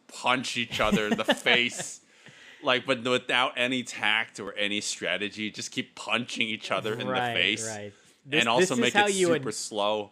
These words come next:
Speaker 2: this is how you annoy martial arts <laughs> fans. Like, I, I could just
Speaker 1: <laughs>
Speaker 2: imagine, uh, other, you know, martial arts enthusiasts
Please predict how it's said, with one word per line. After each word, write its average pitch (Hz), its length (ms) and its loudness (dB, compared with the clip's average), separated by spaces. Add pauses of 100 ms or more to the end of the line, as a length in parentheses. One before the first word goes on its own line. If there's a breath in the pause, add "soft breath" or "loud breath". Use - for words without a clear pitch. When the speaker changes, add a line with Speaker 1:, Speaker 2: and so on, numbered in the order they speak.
Speaker 2:
this 143 260 -6
is 220 120 -8
how 196 120 0
you 175 260 -2
annoy 120 600 -2
martial 113 400 -8
arts 104 300 -10
<laughs> - 80 -20
fans. 123 440 -12
Like, 131 180 -4
I, 151 100 0 (160)
I 165 80 0
could - 180 0
just 185 160 -4
Speaker 1:
<laughs> 165 140 -2
Speaker 2:
imagine, 131 480 -4 (680 soft breath)
uh, 151 160 -8
other, 139 440 0 (200)
you 147 140 -4
know, 120 160 -2
martial 123 300 -2
arts 120 180 -2
enthusiasts 113 560 -6